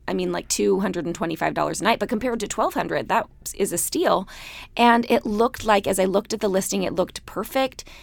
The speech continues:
It will fit our family. It would accommodate five people. And we will be the very first guests. So I think that this Airbnb host had just barely got online and got all of her stuff together to, to list her apartment,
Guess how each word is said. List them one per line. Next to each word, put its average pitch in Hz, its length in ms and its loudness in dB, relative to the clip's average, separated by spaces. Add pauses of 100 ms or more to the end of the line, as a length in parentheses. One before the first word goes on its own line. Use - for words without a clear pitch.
(160)
It - 120 0
will 175 120 2
fit 170 180 -4
our 165 120 -2
family. 262 460 0
It - 80 0
would - 100 -2
accommodate - 440 -4
five - 240 -4
people. 240 480 2 (420)
And 233 460 2 (320)
we 220 220 2
will 214 220 4
be 202 140 -4
the 190 120 0
very 170 300 2
first - 640 -8 (540)
guests. - 460 -6
So 185 400 0
I 208 100 -2
think 226 320 -2
that 202 160 -2
this 180 200 2
Airbnb 165 500 0
host - 420 -2 (360)
had 190 220 -2
just 220 260 2
barely 220 260 2
got 190 200 4
online 190 400 2
and 180 120 0
got 170 180 2
all 175 160 4
of 165 100 -2
her 180 140 -4
stuff 240 280 0
together 208 360 2
to, 185 440 2 (260)
to 196 180 -2
list 185 320 0
her 165 320 0 (460)
apartment, 240 640 0